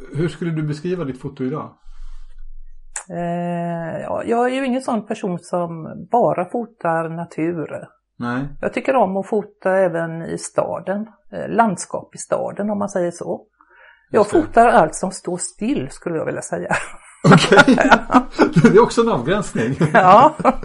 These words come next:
Speaker 2: Och det är bara för att jag klarar inte av att fota sånt som rör på sig. <laughs>
Speaker 1: All right.
Speaker 2: Ja.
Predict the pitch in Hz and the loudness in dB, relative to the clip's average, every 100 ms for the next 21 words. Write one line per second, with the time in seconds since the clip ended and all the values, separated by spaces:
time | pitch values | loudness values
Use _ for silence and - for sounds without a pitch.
0 | 302 - - - - - - 269 233 - | -4 -4 -12 -12 -10 -6 -4 0 -2 2
1 | 208 196 269 220 269 185 180 180 196 180 | 0 2 2 4 6 4 4 2 2 0
2 | 202 196 202 220 - 151 233 311 330 320 | 2 2 2 -2 2 4 6 4 2 2
3 | 269 185 185 147 - 165 170 170 147 - | 2 0 2 0 0 -2 0 0 -2 -2
4 | - - - - - - - - - 240 | -6 -6 -4 0 4 10 10 8 2 -2
5 | - _ - 139 120 113 151 - - 156 | -2 _ 2 4 4 2 -4 -6 -8 -2
6 | 156 220 - | 0 0 -4